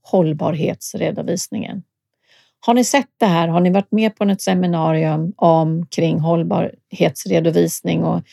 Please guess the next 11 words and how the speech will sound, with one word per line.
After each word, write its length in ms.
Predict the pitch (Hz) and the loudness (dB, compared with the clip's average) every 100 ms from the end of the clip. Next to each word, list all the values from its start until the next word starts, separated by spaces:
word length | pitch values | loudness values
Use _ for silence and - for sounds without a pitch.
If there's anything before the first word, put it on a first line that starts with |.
| - - | -14 4
E 180 | 202 | 6
U:s 200 | 165 160 | 6 2
nya 200 | 180 165 | 0 0
hållbarhetsdirektiv? 1400 | 151 170 156 165 156 147 147 - 165 160 - - - - | 2 2 2 0 0 -2 -2 -4 -4 -4 -4 -2 -2 -2
Det 120 | - 185 | 0 2
kallas 420 | 208 185 175 - | 2 4 2 2
för 260 | 202 185 | 4 4
Corporate 520 | 180 - 170 180 165 - | 4 2 2 2 0 -2
Sustainability 880 | 175 - 175 170 170 175 180 - | -6 -2 0 2 2 2 2 0
Reporting 580 | 180 170 - 170 - 208 | 0 0 2 0 2 0
Directive 680 | 208 208 214 - _ 233 269 | 2 2 2 -2 _ 2 2